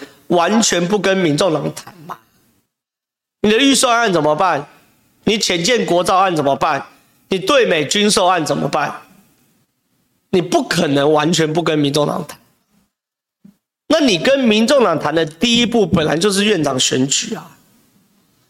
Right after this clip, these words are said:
你早晚要谈的嘛。那你院长选举屌个二五八万不谈，然后接着呢，调了院长再去拜托民众党，不是更难看？这第一件事情，不可能不谈。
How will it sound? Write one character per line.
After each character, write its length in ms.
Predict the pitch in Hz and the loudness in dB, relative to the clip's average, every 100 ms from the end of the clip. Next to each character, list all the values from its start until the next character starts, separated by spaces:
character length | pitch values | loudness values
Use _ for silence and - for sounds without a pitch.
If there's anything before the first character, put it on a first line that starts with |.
| _ _ - | _ _ -4
你 100 | 220 | -2
早 300 | - 226 269 | 0 2 4
晚 160 | 240 | 4
要 140 | 214 233 | 2 0
谈 320 | - 147 147 | -2 -2 2
的 100 | 160 | 2
嘛。 480 | 156 147 147 - - _ - _ _ _ _ _ _ _ _ | 2 0 0 -4 -10 _ -20 _ _ _ _ _ _ _ _
那 120 | - 277 | -2 2
你 140 | 247 | 2
院 180 | 240 294 | 2 2
长 140 | 226 | 2
选 100 | 208 | 2
举 100 | 214 220 | 0 -2
屌 260 | 214 175 | -2 0
个 80 | 175 | 2
二 100 | 233 | 2
五 120 | 220 175 | 2 2
八 220 | 190 202 | 2 2
万 180 | 220 190 | 2 0
不 120 | 208 | -2
谈， 400 | - 135 135 135 - _ _ _ _ _ _ | -2 -4 -4 -6 -14 _ _ _ _ _ _
然 180 | 196 214 | 0 2
后 540 | 269 269 233 185 - - _ _ _ | 4 4 2 -2 -8 -12 _ _ _
接 260 | - 247 269 | -4 0 2
着 160 | 240 | 4
呢， 400 | 226 226 220 226 220 - | 4 2 2 0 -6 -8
调 220 | - 277 | -2 2
了 140 | 240 214 | 2 2
院 260 | 247 233 | 2 0
长 320 | 202 175 147 165 | 0 0 0 -2
再 100 | 233 | -2
去 120 | 240 | -2
拜 320 | 220 262 226 | -2 0 0
托 220 | 214 220 | 2 2
民 160 | 208 202 | 2 2
众 180 | 233 202 | 2 2
党， 140 | 170 | 0
不 80 | 151 | 0
是 60 | 233 | -2
更 300 | - 262 185 | 0 0 0
难 220 | 160 175 | 0 0
看？ 320 | 170 202 151 - _ _ _ _ - | 0 -2 -2 -8 _ _ _ _ -8
这 120 | - | -6
第 200 | 165 170 | -2 -2
一 60 | |
件 180 | 165 160 | 0 0
事 140 | 139 156 | 0 -4
情， 160 | - - _ _ _ _ _ _ | -6 -10 _ _ _ _ _ _
不 320 | - 311 208 | 0 2 2
可 280 | - 165 147 | 0 0 0
能 340 | 143 143 139 | 2 2 0
不 240 | 151 190 156 | 0 2 0
谈。 340 | 156 - 175 | -2 -6 -8